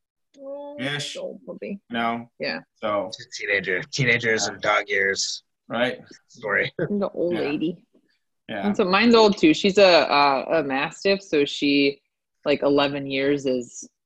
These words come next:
Speaker 1: she's about to be
Speaker 2: Yeah.
Speaker 1: eleven, so that's
Speaker 2: Yeah.
Speaker 1: pretty up
Speaker 3: Top of
Speaker 1: there.
Speaker 3: the house right there, for
Speaker 2: I
Speaker 3: sure.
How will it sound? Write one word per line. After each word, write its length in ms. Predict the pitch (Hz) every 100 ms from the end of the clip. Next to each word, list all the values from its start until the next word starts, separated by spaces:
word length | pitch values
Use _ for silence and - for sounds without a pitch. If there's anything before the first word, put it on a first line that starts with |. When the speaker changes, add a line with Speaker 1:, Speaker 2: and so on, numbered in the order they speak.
| _ -
Speaker 1:
she's 200 | - 143
about 200 | 135 165
to 40 | 139
be 60 | 139
Speaker 2:
Yeah. 60 |
Speaker 1:
eleven, 440 | 120 123 127 131 131
so 180 | -
that's 220 | 135 131 131
Speaker 2:
Yeah. 60 |
Speaker 1:
pretty 200 | 135 127
up 120 | 127
Speaker 3:
Top 100 | 107
of 40 | 127
Speaker 1:
there. 60 | 135
Speaker 3:
the 60 |
house 320 | 95 107 - -
right 120 | 90
there, 240 | 98 104 -
for 120 | 147
Speaker 2:
I 100 | 147
Speaker 3:
sure. 120 | 135